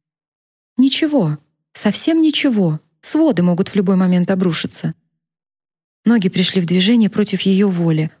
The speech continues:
Пальцы помнили прикосновение к ледяному замку. Если он так легко соврал ей о событиях прошлого вечера, как вообще относиться к его заверениям? Верить нельзя, нет. Она не должна верить ему, особенно находясь в этом доме.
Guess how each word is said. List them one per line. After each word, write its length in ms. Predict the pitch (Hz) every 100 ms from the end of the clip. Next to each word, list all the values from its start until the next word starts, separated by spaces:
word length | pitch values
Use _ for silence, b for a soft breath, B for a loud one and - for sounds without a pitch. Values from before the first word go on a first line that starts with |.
| -
Пальцы 300 | 285 - 233
помнили 380 | 294 269 175 156
прикосновение 680 | 170 180 - 180 180 170
к 80 | 165
ледяному 400 | 180 180 180 175
замку. 480 | 165 185 180 165 156 _ _ _ _ _ _ _ -
Если 220 | 226 -
он 120 | 254
так 200 | 240 226
легко 260 | 233 - 226
соврал 380 | 240 220 226 196
ей 160 | 196
о 20 |
событиях 460 | 190 214 196 196 190
прошлого 420 | 208 196 214 220
вечера, 500 | 196 170 - 156 147 - _
как 220 | 311 -
вообще 360 | 381 - 269
относиться 540 | 185 - 180 - 330 359
к 80 | 277
его 180 | 254
заверениям? 720 | 262 254 247 202 160 160 160 - _ _ _ _ _ _ _ _ _ _ -
Верить 380 | 185 269 285
нельзя, 640 | 294 277 254 247 220 180 160
нет. 720 | 170 226 277 262 180 147 - - _
Она 260 | - 165 247
не 140 | 302
должна 480 | 311 320 302 294 226
верить 340 | 180 175 170 196
ему, 340 | 202 170 156 -
особенно 640 | 135 - - 247 302 311 311
находясь 640 | 302 262 220 190 208 -
в 60 | 185
этом 360 | 185 185 180
доме. 360 | 160 147 139